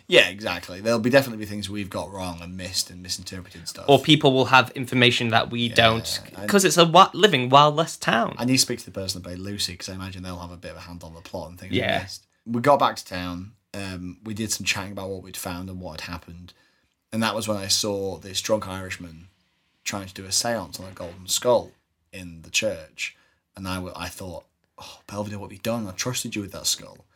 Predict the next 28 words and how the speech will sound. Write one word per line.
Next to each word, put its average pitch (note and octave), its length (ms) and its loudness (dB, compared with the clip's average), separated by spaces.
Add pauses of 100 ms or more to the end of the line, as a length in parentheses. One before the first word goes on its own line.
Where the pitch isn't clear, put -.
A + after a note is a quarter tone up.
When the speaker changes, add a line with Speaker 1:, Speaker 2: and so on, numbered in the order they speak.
(320)
Speaker 1:
Ran G#2+ 260 0
into G#2+ 200 -4
the G2+ 80 -8
saloon. G2+ 400 -2
I E2+ 40 -12
started F2+ 340 -4
shouting. E2 300 -4
He E2+ 60 -20
was F#2 100 -16
like, F#2+ 100 -12
"What G#2 120 4
have G#2+ 80 2
you G#2+ 40 -4
done G#2+ 120 0
that G2+ 160 -4
for? E2+ 200 -12
I E2 60 -14
need," G#2 380 -4
we, A2+ 180 -4
and F#2+ 100 -8
he G#2+ 60 -8
was G#2 100 -8
like, G2 140 -8 (180)
like, G2+ 240 -8
"What G2 100 -10
do G2+ 80 -16
you G2 80 -12
mean?" G#2+ 400 -2